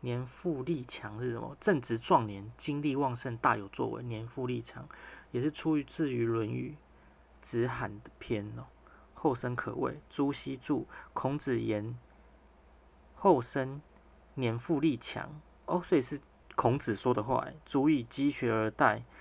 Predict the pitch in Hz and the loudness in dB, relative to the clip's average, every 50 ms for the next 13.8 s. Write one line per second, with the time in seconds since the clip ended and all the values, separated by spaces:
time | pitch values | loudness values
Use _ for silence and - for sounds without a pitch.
0 | - - - - - - - - 127 123 120 - - 170 139 - - - 107 107 | -20 -20 -20 -16 -6 -2 0 2 4 4 4 4 4 2 2 2 0 -2 0 2
1 | 120 131 123 117 123 - - - - - - - - - - 165 165 170 165 - | 2 2 2 2 -2 -4 -12 -20 -20 -20 -20 -20 -8 0 2 4 4 4 2 2
2 | 180 180 175 - - - - 113 110 110 - - 135 135 139 127 107 104 107 - | 2 2 2 2 0 0 2 0 0 0 0 2 2 2 4 4 2 0 0 -2
3 | - - 143 127 117 107 110 113 120 117 113 117 117 - - 127 123 123 131 - | -2 0 2 2 4 2 2 0 0 -2 -4 -6 -8 -8 -4 0 2 2 2 0
4 | - - - 143 131 131 135 135 123 113 110 - - - 156 165 175 170 - - | -2 -6 -4 -4 -2 -2 0 0 0 0 -2 -6 -6 -2 -2 -2 -2 -4 -10 -20
5 | - - - - - - - - - - - - - - - - - - - - | -20 -20 -20 -20 -20 -20 -20 -20 -20 -20 -20 -20 -20 -20 -20 -20 -20 -20 -20 -20
6 | - - - - - - - - - - - - - - 123 110 123 151 156 113 | -20 -20 -20 -20 -20 -20 -20 -20 -20 -20 -20 -20 -8 -2 4 4 6 6 4 2
7 | - - - - 110 110 - 110 107 - - - 123 123 123 123 - 123 113 107 | 0 -2 -4 -4 -2 0 0 0 0 0 -2 -2 -2 -2 -2 -6 -8 -8 -6 -4
8 | 104 110 123 117 104 - - - 110 104 - 123 107 104 107 - - - - - | -2 0 0 0 -2 -2 -6 -6 -4 0 2 2 2 2 0 -8 -14 -20 -20 -20
9 | - - - - - - 143 135 135 139 - - - - 151 139 143 143 127 104 | -20 -20 -14 -2 4 8 8 8 8 6 0 -4 0 4 4 4 4 4 0 -2
10 | 98 98 113 - - - - - - - - - - - - 185 160 131 113 104 | -2 -4 -8 -14 -18 -20 -20 -20 -20 -12 -6 -6 -6 2 8 8 8 8 8 2
11 | 95 95 98 - - - - - 107 98 117 107 - - 165 131 117 107 104 - | 0 0 -4 -8 -12 -10 -4 -4 -4 -2 -2 -2 0 4 4 4 4 2 -2 -4
12 | 147 - - - - - - - - - - - - - - - 104 - - - | -6 -8 -12 -20 -20 -20 -20 -20 -20 -20 -20 -20 -16 -8 -4 -4 -4 -4 -6 -12
13 | - - - - - 131 131 135 - - 139 123 117 120 120 120 | -8 -6 -4 -4 -4 -4 -4 -6 -6 -2 0 0 0 0 -4 -8